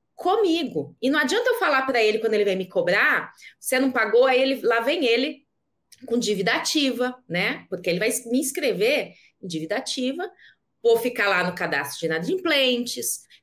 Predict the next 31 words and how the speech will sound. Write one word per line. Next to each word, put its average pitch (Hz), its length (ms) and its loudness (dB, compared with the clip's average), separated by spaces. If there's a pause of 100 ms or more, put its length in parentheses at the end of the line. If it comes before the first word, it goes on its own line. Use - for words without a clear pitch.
ele 330 220 2
pode, 202 300 0
inclusive, 185 440 -2
dependendo 170 380 -2
da 165 40 0
situação, 151 540 -6 (360)
protestar. 214 1120 0 (320)
Então, - 320 -2 (220)
que - 300 0
o 247 60 -2
meu 311 340 2
nome 226 400 0
como 190 240 -12
proprietária 247 680 -2
é - 120 -10
que - 140 -14
vai 233 100 -2
ser 262 140 -4
levado 233 340 -4
a 247 60 -4
tudo 294 200 -4 (100)
isso. - 360 -8 (580)
E, 359 300 4
inclusive, 311 580 0
numa 359 260 -2
execução 320 560 -2
fiscal, 254 680 0
vai 254 120 0
ser 247 180 -4
contra 214 500 -8
mim. 311 260 -4